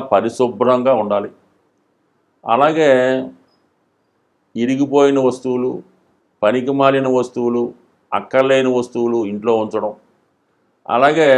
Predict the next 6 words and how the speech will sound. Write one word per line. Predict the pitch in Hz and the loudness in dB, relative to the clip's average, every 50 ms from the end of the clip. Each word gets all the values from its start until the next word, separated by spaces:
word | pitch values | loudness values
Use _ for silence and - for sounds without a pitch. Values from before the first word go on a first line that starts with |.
| 131 131 131 131 127 | 4 2 2 0 0
కొంతమందికి | 127 127 123 123 123 120 120 131 135 131 127 | 0 0 0 -2 -2 -2 -4 -4 -4 -4 -2
ఏంటంటే | 123 123 120 120 127 117 107 101 101 101 98 101 - _ _ _ _ _ _ _ _ _ _ _ _ _ _ - | -2 -2 -4 -2 0 0 2 2 0 -2 -4 -8 -14 _ _ _ _ _ _ _ _ _ _ _ _ _ _ -6
ఓ | 131 131 131 131 | -6 -4 2 4
పదేసి | 127 123 123 135 135 139 131 131 131 113 101 92 85 - - - _ _ 98 104 98 - | 4 4 6 4 4 4 4 2 0 0 0 -2 -4 -6 -12 -18 _ _ -16 -14 -4 2
జతల | 120 120 117 147 151 143 127 104 87 80 73 - - _ _ _ - | 2 4 4 4 4 4 4 4 2 0 -4 -10 -16 _ _ _ 0
చెప్పులు | 131 120 - 147 131 | 0 0 2 0 -2